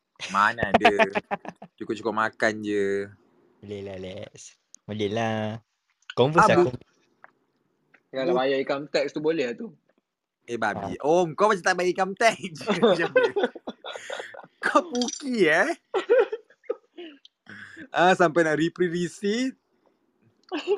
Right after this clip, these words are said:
Speaker 3: Benda sebab lain di print receipt tu, bukan bayarkan tax.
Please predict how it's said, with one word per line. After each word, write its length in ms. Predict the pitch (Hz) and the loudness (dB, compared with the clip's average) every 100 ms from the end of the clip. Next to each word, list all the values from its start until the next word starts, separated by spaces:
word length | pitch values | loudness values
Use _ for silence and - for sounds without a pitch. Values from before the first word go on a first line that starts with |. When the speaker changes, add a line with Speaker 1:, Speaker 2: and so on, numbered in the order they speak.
| 339 370 370 - _ _ _ - 359 359 285 | -4 -8 -10 -14 _ _ _ -14 -10 -10 -4
Speaker 3:
Benda 180 | 156 165 | 0 0
sebab 260 | 175 160 202 | 2 2 4
lain 540 | 185 175 117 120 392 | 4 4 2 -2 -4
di 80 | 311 | -4
print 240 | - 349 330 | -4 -8 -10
receipt 160 | 339 | -12
tu, 120 | - 254 233 | -12 -12 -12
bukan 260 | 254 123 120 | -12 -14 -6
bayarkan 380 | 120 117 127 254 | -6 -4 -6 -8
tax. 160 | - | -12